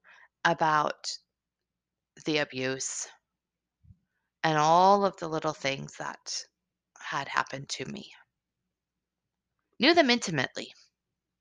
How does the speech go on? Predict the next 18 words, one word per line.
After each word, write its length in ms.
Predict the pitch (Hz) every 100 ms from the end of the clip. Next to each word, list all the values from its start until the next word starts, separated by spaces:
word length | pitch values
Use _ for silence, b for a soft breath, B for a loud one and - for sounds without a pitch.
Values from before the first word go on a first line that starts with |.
| _ _ - B B B B -
but 120 | 196
still 340 | - 240 247
chose 680 | - - 220 190 - - -
to 140 | -
respond 720 | 175 170 - - 180 190 214 208
to 100 | 180
my 200 | 180 175
hurt 600 | - 165 - - - - _ _ _ _ _ _ _ _ _ _ _ _ _
with, 460 | - 180 165 165 - - _ _ _ _ _ _ _ _ _ _ _ -
"Maybe 400 | 185 196 202 196
it's 260 | 190 -
you." 440 | 180 185 170 156 _ _ _ _ _ _ _ _ _ _ _ _ _ _ _ _ _ _ _ _ _ _ _ _ _ _ _ _ _ _ _ _ _ -
For 140 | 214 196
a 40 |
minute, 320 | 175 180 180
I 60 | 151
was 160 | 143
stung. 580 | - - - 139 143 143